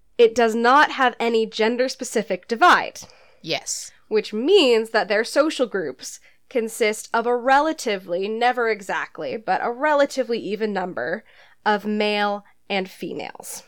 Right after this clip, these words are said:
Speaker 2: Mm-hmm.
Speaker 1: And of course, there's internal hierarchies within that dynamic that control access to mates, but there's not, say, one dominant male who only has access to females, which
Speaker 2: Which is
Speaker 1: exists.
Speaker 2: polygamy.
Speaker 1: Polygamy,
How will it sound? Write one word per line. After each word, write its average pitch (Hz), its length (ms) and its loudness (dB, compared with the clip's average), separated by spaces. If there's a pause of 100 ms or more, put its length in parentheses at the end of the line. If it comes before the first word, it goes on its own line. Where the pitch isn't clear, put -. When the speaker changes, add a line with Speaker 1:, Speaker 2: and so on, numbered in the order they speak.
(220)
Speaker 2:
Mm-hmm. 190 260 -12 (1040)
Speaker 1:
And 233 140 0
of 233 60 -4
course, 247 240 2
there's 226 200 2
internal 233 380 0
hierarchies 240 840 2
within 311 380 2
that 233 200 2
dynamic 180 640 -6 (240)
that 196 260 4 (160)
control 220 380 -2
access 185 480 -2
to - 80 -8
mates, 170 300 -8
but 226 200 -2
there's 220 200 -2
not, 226 400 2
say, 208 340 -2 (380)
one 185 480 -2
dominant 285 480 4
male 185 500 -2 (280)
who - 220 -4
only 254 300 4
has 240 160 4
access 196 360 0
to 208 80 -10
females, 180 600 -8 (200)
which 202 140 -6
Speaker 2:
Which 196 100 0
is 170 100 -2
Speaker 1:
exists. 202 220 0
Speaker 2:
polygamy. 165 520 -6 (380)
Speaker 1:
Polygamy, 226 960 4